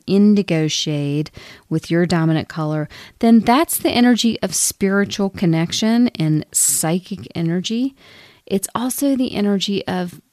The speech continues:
discernment. So creating a mental clarity,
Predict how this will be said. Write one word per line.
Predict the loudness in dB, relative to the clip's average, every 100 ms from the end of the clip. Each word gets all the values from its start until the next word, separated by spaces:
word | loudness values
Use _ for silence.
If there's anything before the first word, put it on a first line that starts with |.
| _ -8
discernment. | -6 -4 -2 -2 0 2 0 -2 -6 -14
So | -16 -8 -4 -2 -4
creating | -4 0 2 2 2 4 2 2
a | 0
mental | -2 0 0 0 -2 -4 -4
clarity, | -6 -6 -2 0 0 0 0 0 -2